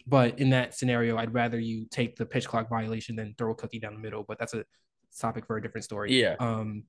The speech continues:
Speaker 1: well, that's a topic for a different discussion, but the same thing. Um, anyway, this is the Cat Podcast, episode four oh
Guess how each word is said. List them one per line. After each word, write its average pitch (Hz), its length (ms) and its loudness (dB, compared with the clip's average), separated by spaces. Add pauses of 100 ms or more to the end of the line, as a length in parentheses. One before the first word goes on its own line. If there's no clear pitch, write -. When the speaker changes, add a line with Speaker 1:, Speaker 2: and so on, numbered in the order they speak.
(160)
Speaker 1:
well, 120 100 -2
that's 117 140 -4
a 110 40 -6
topic - 300 -8
for 104 80 -12
a 101 80 -10
different 104 300 -12
discussion, 101 440 -14
but 110 100 -14 (120)
the 127 160 -12
same 117 220 -14
thing. 107 100 -16 (220)
Um, 135 160 -4 (120)
anyway, 120 300 2 (160)
this 277 100 4
is 196 60 6
the 147 60 8
Cat - 200 6
Podcast, 131 400 4
episode 135 380 2
four 160 240 6
oh 131 160 6